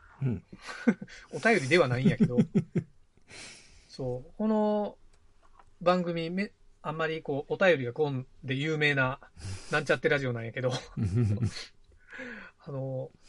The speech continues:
Speaker 1: ポッドキャストのアプリのコメント欄に、
Speaker 2: うん。
Speaker 1: 意見だけ書いてくれとる貴重な人がおって。
Speaker 2: うん。あー、ありがたい。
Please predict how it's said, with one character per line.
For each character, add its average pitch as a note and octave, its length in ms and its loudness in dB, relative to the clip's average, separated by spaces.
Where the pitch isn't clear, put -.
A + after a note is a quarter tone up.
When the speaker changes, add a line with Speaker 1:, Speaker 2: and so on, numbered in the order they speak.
Speaker 1:
ポ B3+ 80 4
ッ - 60 -8
ド D4 80 -2
キ E4 80 4
ャ F4 40 4
ス - 100 -4
ト F#3+ 100 6
の C3+ 320 0
ア D#3+ 140 0
プ F3+ 100 -4
リ E3+ 100 -2
の D3+ 340 4
コ A3+ 120 2
メ B3+ 100 8
ン A#3+ 80 4
ト B3 80 6
欄 C#3 220 4
に、 B2+ 260 -4
Speaker 2:
う - 80 2
ん。 - 40 6
Speaker 1:
意 A3 40 6
見 - 80 4
だ A#3+ 80 2
け B3+ 100 2
書 F#3+ 100 4
い E3+ 60 4
て E3 80 -2
く F3 80 0
れ F3 80 2
と F#3 100 0
る D3+ 220 -4
貴 - 160 -6
重 E3+ 100 2
な D3 100 -2
人 C3+ 140 -6
が B2+ 60 -2
お B2+ 60 -4
っ B2 40 -8
て。 C3 360 -4
Speaker 2:
う - 20 -14
ん。 G#2+ 40 -12
あ G#2 440 -18
ー、 - 60 -20
あ G#2+ 60 -12
り - 80 -14
が G2+ 100 -12
た G2 180 -12
い。 G#2 80 -12